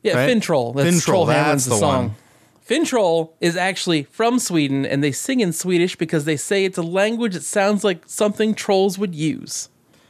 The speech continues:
Speaker 2: And he's not wrong.
Speaker 1: No, he's not. Swedes sound like trolls. It happens.
Speaker 2: It's a real
Speaker 1: I
Speaker 2: thing.
Speaker 1: mean, like, we're, we're not racist against Swedish people or trolls. Also, Dylan, this, this same guy,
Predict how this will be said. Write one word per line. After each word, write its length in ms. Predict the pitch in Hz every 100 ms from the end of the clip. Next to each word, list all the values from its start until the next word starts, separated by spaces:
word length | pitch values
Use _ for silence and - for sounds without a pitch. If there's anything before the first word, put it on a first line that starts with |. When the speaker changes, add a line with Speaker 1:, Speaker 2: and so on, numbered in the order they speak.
| _
Speaker 2:
And 160 | - 170
he's 140 | 254 226
not 180 | 254 220
wrong. 480 | 220 202 107 107 101 _ _ _
Speaker 1:
No, 280 | 147 160 135
he's 140 | 123 135
not. 240 | 139 120
Swedes 320 | - 147 131
sound 200 | 156 143
like 120 | 139
trolls. 320 | 127 143 127 127
It 80 |
happens. 460 | 120 131 123 110 - - _ _ _ _ _ _ _
Speaker 2:
It's 100 | -
a 40 |
real 140 | 147 165
Speaker 1:
I 60 |
Speaker 2:
thing. 120 | 214 -
Speaker 1:
mean, 80 |
like, 180 | 220 208
we're, 240 | 170 - - _ -
we're 120 | 170
not 360 | 185 180 151 - _ _
racist 460 | 143 156 160 185 175
against 280 | 160 147 -
Swedish 320 | 160 156 143
people 240 | 175 160
or 200 | 131 147
trolls. 500 | 139 147 139 143 165 -
Also, 420 | 175 208 233 190
Dylan, 440 | 143 160 170 160
this, 320 | 147 147 - 147
this 340 | - - 147 139
same 240 | 147 147
guy, 300 | 139 147 135